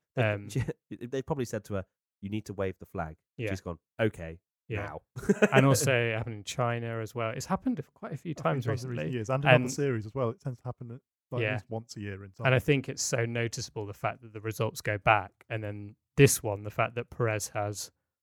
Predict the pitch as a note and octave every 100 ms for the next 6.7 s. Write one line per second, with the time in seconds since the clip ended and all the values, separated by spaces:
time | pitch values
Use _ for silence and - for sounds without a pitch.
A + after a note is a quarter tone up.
0 | _ _ _ - C#3 B2 - - - _
1 | _ _ _ _ _ _ - A2+ - B2
2 | A#2 A#2 F3+ - B2+ - - E3 D#3 -
3 | C#3+ A#2+ B2 C3+ A#2+ G2+ G2 G#2 - B2
4 | A2 G#2+ G#2 G#2 G2+ _ _ _ _ _
5 | _ _ _ - A2+ - A#2 - A2 A2+
6 | G#2+ G2+ - A#2+ G2 F#2 -